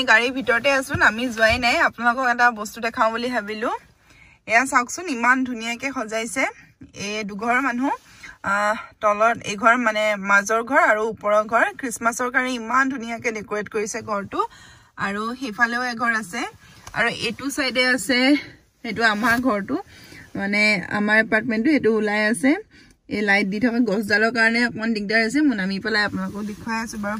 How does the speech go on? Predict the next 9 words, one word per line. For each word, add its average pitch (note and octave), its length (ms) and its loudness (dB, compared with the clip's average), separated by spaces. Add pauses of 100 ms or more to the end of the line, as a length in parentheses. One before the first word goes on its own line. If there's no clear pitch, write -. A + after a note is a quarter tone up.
ভালকৈ। G3 320 -6 (2500)
এয়া G#3+ 280 2 (1120)
ইমান A3+ 320 6
ধুনীয়াকৈ A3 420 2 (100)
সজাইছে G3 480 -2
ঘৰটো। G#3+ 400 2 (840)
আৰু G3 180 -6 (240)
এইটো G#3 260 -4
হৈছে A3+ 340 -4